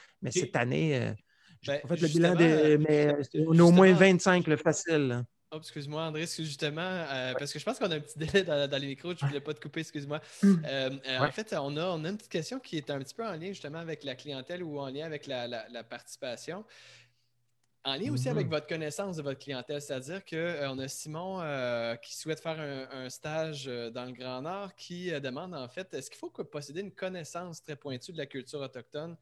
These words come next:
Speaker 3: pour planifier des activités ? Là, on, on parlait de multiculturalisme tantôt avec, euh, Jessica,
Speaker 1: Mhm.
Speaker 3: avec, euh, Xavier, puis même André aussi. Euh, ben, peut-être moins, euh, Xavier de son, de son bord. Puis, est-ce qu'il faut se préparer à ce choc culturel-là ?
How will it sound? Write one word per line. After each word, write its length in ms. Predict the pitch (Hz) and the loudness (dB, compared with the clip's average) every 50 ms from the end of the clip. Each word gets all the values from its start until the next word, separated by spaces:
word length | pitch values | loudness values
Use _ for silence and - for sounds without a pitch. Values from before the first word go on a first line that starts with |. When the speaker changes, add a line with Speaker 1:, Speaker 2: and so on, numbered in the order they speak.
| _ - - - _ _ _ | _ -20 -20 -20 _ _ _
Speaker 3:
pour 120 | - 135 | -14 -10
planifier 340 | 131 143 143 143 139 139 170 | -6 -4 -4 -4 -4 -6 -6
des 160 | 170 160 147 | -6 -6 -6
activités ? 540 | 143 139 - - - 135 123 - - 185 202 | -8 -8 -8 -12 -16 -16 -10 -4 -4 -4 -2
Là, 120 | 175 170 175 | -2 -4 -6
on, 360 | 170 156 143 139 135 131 131 | -4 -4 -6 -6 -6 -8 -8
on 40 | 120 | -8
parlait 320 | - 135 131 135 143 156 | -8 -8 -6 -6 -8 -8
de 140 | 151 147 135 | -8 -8 -8
multiculturalisme 880 | 135 135 131 - - - - 143 139 - 143 131 123 123 143 151 147 - | -6 -8 -10 -12 -12 -12 -12 -12 -10 -10 -10 -10 -8 -8 -10 -12 -12 -12
tantôt 440 | - 123 113 110 - - 156 156 156 | -12 -12 -12 -12 -10 -10 -8 -6 -6
avec, 280 | 139 127 127 127 - 131 | -6 -6 -8 -10 -10 -12
euh, 80 | 120 117 | -12 -12
Jessica, 360 | 117 120 120 123 - - 143 | -12 -14 -14 -12 -8 -6 -4
Speaker 1:
Mhm. 40 | 143 | -4
Speaker 3:
avec, 240 | 139 131 127 - - | -4 -6 -10 -12 -12
euh, 220 | 131 120 117 117 | -10 -10 -8 -10
Xavier, 360 | 120 117 135 123 120 120 135 | -10 -8 -8 -8 -6 -8 -10
puis 140 | 139 - 131 | -12 -10 -12
même 160 | 123 120 120 | -12 -10 -10
André 340 | 117 113 113 113 113 123 123 | -10 -12 -12 -14 -14 -14 -14
aussi. 380 | 123 117 - - - 151 156 160 - _ _ _ - _ _ _ _ _ - | -14 -14 -16 -14 -10 -10 -10 -12 -12 _ _ _ -20 _ _ _ _ _ -10
Euh, 100 | - - | -6 -4
ben, 140 | 135 131 | -4 -4
peut-être 240 | - - 170 165 - | -4 -6 -8 -8 -6
moins, 140 | 165 165 165 | -6 -4 -4
euh, 380 | 160 160 156 143 139 135 131 127 | -2 -2 -4 -4 -4 -6 -8 -8
Xavier 320 | 123 123 131 127 123 143 143 | -10 -10 -10 -10 -10 -8 -10
de 80 | 143 | -10
son, 240 | 135 - 135 131 127 | -10 -10 -10 -10 -10
de 100 | 123 123 | -10 -12
son 240 | 120 - 135 120 117 | -12 -10 -12 -12 -10
bord. 240 | 120 123 151 170 180 190 _ _ _ _ _ _ _ _ _ _ _ _ | -8 -10 -10 -10 -14 -18 _ _ _ _ _ _ _ _ _ _ _ _
Puis, 220 | - 175 190 - | -10 -10 -8 -6
est-ce 180 | - 147 143 - | -8 -8 -8 -10
qu'il 100 | - - | -14 -14
faut 120 | - 330 | -12 -12
se 80 | - - | -12 -6
préparer 460 | - 190 185 - 160 135 139 151 175 | -6 -6 -4 -2 -4 -4 -4 -6 -8
à 60 | 160 | -8
ce 180 | 143 - 135 120 | -8 -10 -10 -10
choc 260 | - - 147 139 - | -8 -8 -8 -8 -10
culturel-là ? 640 | - 135 123 - - 127 120 113 104 107 110 113 | -12 -16 -16 -14 -14 -14 -12 -12 -14 -14 -18 -20